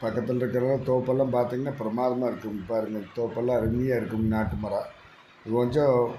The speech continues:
பராமரிப்பு கம்மிங்கிறதுனால சுமாரா இருக்குங்க. ஆனா காப்பு இருக்குது.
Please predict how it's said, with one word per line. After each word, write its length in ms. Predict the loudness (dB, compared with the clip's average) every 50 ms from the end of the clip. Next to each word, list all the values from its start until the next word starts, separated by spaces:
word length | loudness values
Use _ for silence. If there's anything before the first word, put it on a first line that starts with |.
| -12 -18 -20 -20 -12 -6
பராமரிப்பு 480 | -2 2 4 4 6 6 4 2 2 2
கம்மிங்கிறதுனால 840 | 0 2 2 2 2 2 4 4 4 4 2 2 2 2 2 2 0 -2 -6 -14 -18
சுமாரா 460 | -16 -10 -6 -2 0 2 4 4 4
இருக்குங்க. 480 | 4 2 0 0 0 0 2 2 2 2
ஆனா 160 | 2 2 2
காப்பு 440 | 2 4 6 8 8 8 6 2 -2
இருக்குது. 320 | -2 -2 -4 -4 -4 -4